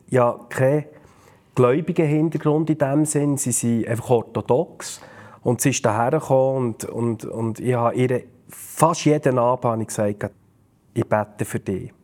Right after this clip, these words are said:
Ich bete für dich und deine Familie. Wir beten für dich. Und wir haben sie auch reingenommen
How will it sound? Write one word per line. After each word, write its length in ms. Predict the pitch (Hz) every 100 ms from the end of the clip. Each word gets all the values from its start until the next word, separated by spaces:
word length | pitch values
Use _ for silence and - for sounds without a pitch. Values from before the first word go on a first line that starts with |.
| _ _ _ _ _ _ _ _ -
Ich 140 | 123
bete 340 | 113 113 - 123
für 120 | -
dich 320 | - 123 123
und 160 | 120 -
deine 180 | 113 113
Familie. 760 | - 104 110 120 123 123 123 127 _ _ _ _ _ _ _ _ _ -
Wir 160 | 123
beten 420 | 113 110 110 -
für 120 | 117 117
dich. 360 | 101 92 92
Und 100 | 117
wir 100 | 123
haben 100 | 123
sie 140 | 123 127
auch 40 |
reingenommen 640 | 135 175 190 - 151 151 165